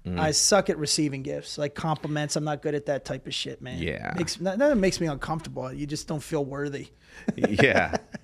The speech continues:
Speaker 1: And I'm
Speaker 2: You
Speaker 1: like,
Speaker 2: feel bad.
Speaker 1: I don't know how much I, how, like, I wanna g-, tell you how much I like it, and I want you to believe me. But it's like, I don't know. I feel like, do you know what it feels like? It feels like when you really are sick,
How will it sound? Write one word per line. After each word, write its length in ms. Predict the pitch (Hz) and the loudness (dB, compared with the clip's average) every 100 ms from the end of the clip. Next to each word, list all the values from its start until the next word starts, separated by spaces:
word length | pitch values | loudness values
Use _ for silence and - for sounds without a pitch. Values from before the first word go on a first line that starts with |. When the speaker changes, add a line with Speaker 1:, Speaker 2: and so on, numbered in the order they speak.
| - | -8
Speaker 1:
And 100 | 95 | 2
I'm 100 | 101 | 8
Speaker 2:
You 40 | 107 | 8
Speaker 1:
like, 100 | 98 | 10
Speaker 2:
feel 140 | - | 10
bad. 500 | 196 165 165 160 139 - | 8 6 6 4 0 -2
Speaker 1:
I 80 | 104 | 4
don't 120 | 127 | 6
know 100 | 123 | 6
how 160 | 104 113 | 6 6
much 240 | 110 - | 6 6
I, 160 | 104 - | 4 2
how, 240 | - 101 98 | 0 4 4
like, 160 | 92 | 4
I 40 | 95 | 4
wanna 240 | 101 98 | 6 4
g-, 180 | 80 - | 2 -4
tell 200 | 78 98 | 0 2
you 140 | 95 | 4
how 80 | 92 | 4
much 220 | 95 92 | 2 4
I 80 | 92 | 4
like 280 | 90 101 - | 6 4 6
it, 100 | 90 | 2
and 120 | 78 | 4
I 40 | 87 | 2
want 200 | 90 90 | 2 0
you 60 | |
to 80 | 85 | -2
believe 400 | 82 85 98 78 | 0 2 2 0
me. 260 | 82 85 - | -4 -6 -8
But 180 | - 87 | -2 0
it's 140 | 87 | 0
like, 180 | 82 85 | 0 0
I 80 | - | 0
don't 140 | 92 | 0
know. 80 | 90 | 0
I 80 | 95 | 0
feel 160 | 95 110 | 2 2
like, 240 | 104 - | 2 0
do 100 | - | -2
you 40 | 147 | 2
know 80 | |
what 80 | 185 | 2
it 20 | |
feels 160 | - 123 | 2 2
like? 160 | 143 139 | 2 2
It 80 | |
feels 160 | 110 117 | 0 4
like 140 | 117 | 4
when 200 | 110 98 90 - - _ | 4 0 -2 -10 -20 _
you 160 | 104 113 | 2 4
really 260 | 123 117 | 6 4
are 180 | 92 107 | 6 4
sick, 520 | - - 127 - - | 4 2 2 0 -10